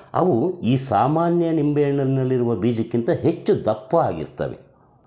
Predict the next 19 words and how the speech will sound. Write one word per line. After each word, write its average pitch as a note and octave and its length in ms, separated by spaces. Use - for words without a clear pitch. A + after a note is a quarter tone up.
ಈ A2 140
ಕಾಡು A#2 460
ನಿಂಬೆ G#2 340
ಗಿಡ A2+ 180
ಒಂದು A2 300
ಔಷಧೀಯ A2+ 520
ಸಸ್ಯ - 400
ಆಗಿದೆ. D2 720
ಇದರ F2 240
ಎಲೆ, D#2+ 640
ಇದರ E2 320
ಬೇರು, D#2 760
ಇದರ D#2 260
ತೊಗಟೆ, E2+ 720
ಇದರ E2+ 200
ಹ-, D#2 320
ಕಾಯಿ, F2+ 680
ಇದರ D#2+ 240
ಹಣ್ಣು F#2 560